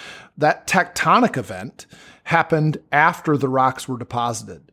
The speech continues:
And so that puts things in order, right? You had the deposition of sedimentary rocks, and then sometime later, you had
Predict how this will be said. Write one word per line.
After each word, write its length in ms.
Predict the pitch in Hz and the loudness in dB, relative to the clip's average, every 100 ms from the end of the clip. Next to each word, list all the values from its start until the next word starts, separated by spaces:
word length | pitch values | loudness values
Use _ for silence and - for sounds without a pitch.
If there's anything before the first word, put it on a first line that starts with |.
| _ | _
And 120 | 139 135 | -4 0
so 180 | 165 | 2
that 300 | 127 156 156 | 4 2 2
puts 260 | - 185 - | 0 0 -2
things 380 | - 165 160 147 | 0 2 2 0
in 160 | 143 135 | -2 0
order, 300 | 139 113 92 | -2 -2 -8
right? 240 | 107 127 | -10 -6
You 100 | 139 | -2
had 340 | 143 147 131 - - _ | 4 2 2 -8 -20 _
the 100 | 143 | -4
deposition 760 | 110 156 165 180 143 160 - 151 | 0 2 2 2 2 2 2 0
of 120 | 131 | 0
sedimentary 540 | - 143 127 120 - 113 | 2 0 0 -4 -6 0
rocks, 540 | 123 151 - - - - - - | 4 4 2 -8 -12 -14 -6 2
and 140 | 151 | 4
then 160 | 165 147 | 6 4
sometime 680 | - 180 190 - 175 160 139 | 4 4 4 2 2 2 4
later, 480 | 156 175 120 113 - - | 4 2 0 -6 -10 -14
you 200 | - 160 | -4 0
had 400 | 151 143 131 131 | 4 4 2 -2